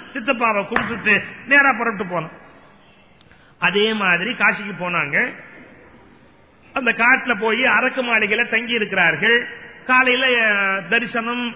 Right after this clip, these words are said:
அ, காசி கரையில, கங்கை கரையில போய் செய்ய வேண்டிய காரியங்கள்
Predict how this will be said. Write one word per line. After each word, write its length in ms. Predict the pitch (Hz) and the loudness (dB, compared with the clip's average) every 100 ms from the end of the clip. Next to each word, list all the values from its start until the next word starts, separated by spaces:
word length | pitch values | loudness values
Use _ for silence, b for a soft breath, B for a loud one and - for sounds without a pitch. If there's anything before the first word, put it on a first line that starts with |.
| - | -6
அ, 420 | 214 214 214 208 208 | -2 2 2 0 0
காசி 240 | 240 254 | 0 0
கரையில, 340 | 208 220 208 196 | -2 0 0 0
கங்கை 200 | 233 226 | -2 0
கரையில 340 | 226 208 196 | 2 0 0
போய் 160 | 226 220 | -4 -2
செய்ய 200 | 214 220 | -2 0
வேண்டிய 280 | 208 196 | -2 -2
காரியங்கள் 800 | 190 196 202 190 180 202 220 226 | 2 2 4 0 0 2 2 2